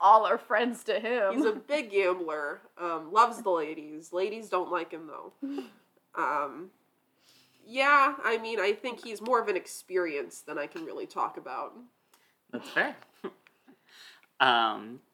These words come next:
Speaker 3: so our topic that we're gonna talk a little bit about today is one-shots. So we've had a couple in the past that, like, I've run or that, like, other friends have. Um, Sage, you've also got an idea for a one-shot.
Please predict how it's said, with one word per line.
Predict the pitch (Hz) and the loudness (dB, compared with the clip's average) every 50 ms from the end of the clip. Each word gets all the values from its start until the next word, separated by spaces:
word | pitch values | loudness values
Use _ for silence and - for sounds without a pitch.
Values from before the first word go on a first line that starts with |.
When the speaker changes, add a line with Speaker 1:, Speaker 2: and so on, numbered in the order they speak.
| _ _ _ | _ _ _
Speaker 3:
so | - - 135 - | -4 0 0 4
our | - 147 170 | 4 4 4
topic | 170 175 175 175 175 - - | 4 2 2 2 0 -4 -2
that | - 127 | 0 0
we're | 123 123 120 | 0 0 0
gonna | 123 123 120 | 0 -2 0
talk | 120 123 110 | 0 -2 -2
a | 117 | 0
little | 120 113 107 | -2 -2 -2
bit | 113 113 | -2 -2
about | 107 107 104 - - | 0 0 0 0 0
today | - 110 101 104 110 | -6 -4 -2 -2 -2
is | - 110 110 113 117 113 - - | -2 -2 -4 -4 -4 -6 -12 -16
one-shots. | 107 101 113 139 165 165 156 - - - - 55 - - _ - - - - _ _ _ | -6 0 0 0 0 0 -8 -8 -8 -8 -8 -10 -12 -18 _ -20 -20 -20 -20 _ _ _
So | - - 127 117 107 107 104 104 | -4 0 0 2 2 2 0 0
we've | 101 120 120 135 | -2 -2 0 4
had | 156 151 | 4 4
a | 147 | 4
couple | - 160 156 - 151 147 151 | 2 -4 -6 -4 -4 -4 -4
in | 151 | -4
the | 147 | -4
past | 147 - 143 127 127 127 - | -2 4 4 4 4 4 -2
that, | 131 120 - | -6 -6 -2
like, | 113 107 104 - - - | -2 -2 -2 -4 -6 -2
I've | - 117 123 127 127 - - | 2 4 4 4 2 -2 -4
run | 131 123 120 120 120 120 120 123 - - | -4 -2 0 0 0 -2 -2 -6 -8 -8
or | 107 107 104 101 | -6 -6 -6 -4
that, | 107 101 87 | -6 -6 -6
like, | 107 104 104 - | -6 -8 -4 -2
other | - 113 110 110 | -2 -2 -2 -4
friends | 107 - 98 95 101 101 - - | -8 -10 -12 -10 -10 -16 -6 -6
have. | 95 98 98 101 107 123 - _ _ _ _ _ _ _ _ - | -4 -2 -2 -2 -4 -4 -10 _ _ _ _ _ _ _ _ 4
Um, | 113 113 113 107 104 104 107 107 110 - - _ _ _ | 4 6 6 4 2 0 -2 -6 -10 -16 -18 _ _ _
Sage, | - 190 175 160 160 | -4 -4 -4 -2 -4
you've | 208 196 | -4 -2
also | 196 220 - - 135 | -2 -4 -4 -4 -2
got | 117 101 98 | -2 -2 -2
an | 98 | -4
idea | 92 92 87 80 57 | -8 -8 -10 -12 -14
for | - - 80 | -14 -14 -14
a | 65 | -12
one-shot. | 65 64 60 - - - - 53 60 - - | -14 -16 -16 -16 -18 -16 -16 -16 -16 -16 -20